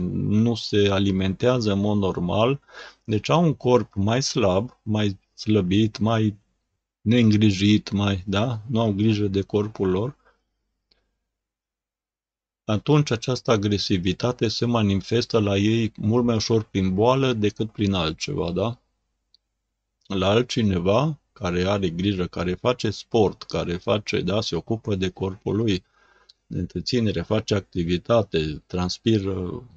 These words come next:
da, se alimentează corect, da? Și asta, atunci, la el, acest nivel de agresivitate, de asta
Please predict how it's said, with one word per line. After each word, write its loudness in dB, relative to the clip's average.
da, -2
se -2
alimentează 2
corect, 0
da? -2
Și -12
asta, -4
atunci, -4
la 0
el, 2
acest -2
nivel 0
de 0
agresivitate, -2
de -2
asta -4